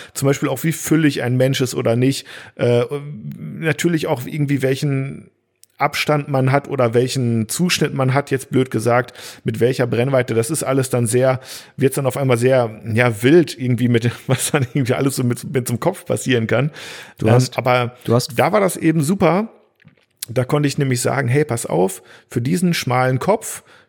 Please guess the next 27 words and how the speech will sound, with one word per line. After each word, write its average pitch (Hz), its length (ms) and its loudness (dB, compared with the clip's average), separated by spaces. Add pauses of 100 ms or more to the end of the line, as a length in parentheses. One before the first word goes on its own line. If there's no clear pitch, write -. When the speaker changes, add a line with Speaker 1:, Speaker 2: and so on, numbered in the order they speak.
(420)
Speaker 1:
kann 185 200 -2
ich 233 140 0
jetzt 180 180 -2
einfach 165 340 -2
so 180 420 2 (240)
mal 147 260 0
ein 147 140 -4
paar 165 280 -2
Brennweiten 151 640 0
easy 170 340 -2
ausprobieren 139 640 0
mit 143 100 2
dem - 80 -4
Zoom-Objektiv. 151 880 0 (300)
Natürlich 156 500 0
verändert 120 400 -2
sich - 400 -4 (480)
das 120 300 -4
Bild 135 320 2
und 113 140 -4
die 110 40 -4
Perspektive 123 840 -2
auf - 120 -6
den 110 180 -4
Kopf, - 300 -2
ne? 117 300 0
Aber 123 300 0